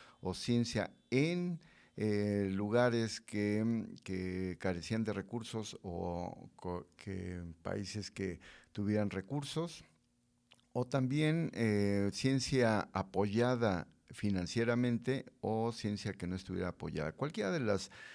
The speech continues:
tres, eh, eh, tres tipos de ejemplo, pues podemos discutirlo, eh, de una manera, pues, puntual, eh,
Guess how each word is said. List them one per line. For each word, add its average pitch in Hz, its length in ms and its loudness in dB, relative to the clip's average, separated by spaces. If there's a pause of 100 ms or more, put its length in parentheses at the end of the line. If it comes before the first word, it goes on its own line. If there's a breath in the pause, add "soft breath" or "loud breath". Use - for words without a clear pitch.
(160 loud breath)
tres, 135 560 4
eh, 95 420 0 (400 loud breath)
eh, 92 480 2 (140)
tres 123 440 0
tipos 120 300 -2
de 104 80 0
ejemplo, 123 540 0 (400 loud breath)
pues 123 340 4
podemos 156 400 2
discutirlo, 139 800 -2 (240)
eh, 110 420 2
de 113 80 -2
una 127 160 2
manera, 113 560 2 (440)
pues, 101 180 0
puntual, 120 760 2 (760 loud breath)
eh, 92 580 -2